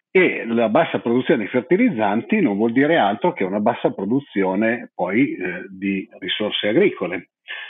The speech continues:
il che vuol dire una bassa di produzione di cose di cui ci dovremmo cibare. Quindi poi quando noi parliamo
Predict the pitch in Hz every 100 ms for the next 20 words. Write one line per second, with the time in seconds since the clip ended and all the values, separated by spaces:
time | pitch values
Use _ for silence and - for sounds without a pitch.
0 | - - 123 - 131 143 202 127 113 123
1 | 165 208 - 113 101 104 123 113 110 123
2 | 135 175 185 110 104 147 120 92 95 -
3 | 101 139 110 - 98 - 98 95 98 95
4 | 87 101 127 101 87 90 220 214 120 101
5 | - 170 113 - - 170 220 196 143 123
6 | 110 - 127 151 139 123 123 135 143